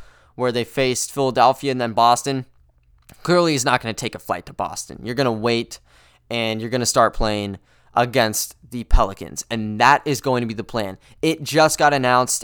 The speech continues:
and this was something that was speculated, um, as soon as yesterday, because if he was set to clear and there's only ten games, this guy's making three point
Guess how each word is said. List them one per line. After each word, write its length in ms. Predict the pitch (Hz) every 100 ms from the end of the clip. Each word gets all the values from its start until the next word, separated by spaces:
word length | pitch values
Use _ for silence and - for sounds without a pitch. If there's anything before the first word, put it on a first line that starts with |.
| -
and 240 | 123 123
this 160 | 143 -
was 140 | 156
something 420 | - 151 151 143
that 220 | 135 135 127
was 160 | 135
speculated, 800 | - - 175 165 139 135 135 123 - _ _ _ -
um, 400 | 123 120 117 113
as 180 | 139 139
soon 400 | - 180 165 139
as 160 | 127 113
yesterday, 500 | 113 - 107 104 113
because 720 | - 110 - 147 139 110 - - _ _ _ _
if 120 | 135
he 100 | -
was 160 | 170 -
set 160 | 123
to 80 | 117
clear 500 | - 156 160 123 113 -
and 120 | 107
there's 160 | 113
only 160 | 117 113
ten 240 | - 120
games, 480 | 107 120 120 101 - - _ _
this 100 | -
guy's 240 | 190 165 135
making 460 | 143 139 135 120 - -
three 360 | 135 151 151
point 420 | 147 - 147 139